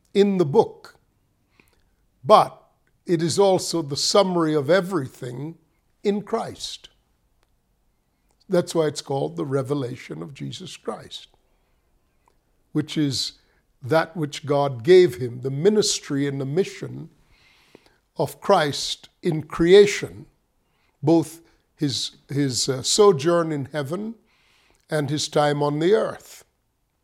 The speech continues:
Now, you must keep in mind, Christ himself, though manifested in time and space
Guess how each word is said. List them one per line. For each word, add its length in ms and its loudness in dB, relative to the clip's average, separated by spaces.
Now, 60 2
you 60 4
must 200 0
keep 240 0
in 140 -2
mind, 500 -4
Christ 480 0
himself, 840 -6
though 200 2
manifested 880 2
in 160 -10
time 320 -2
and 160 -10
space 720 -6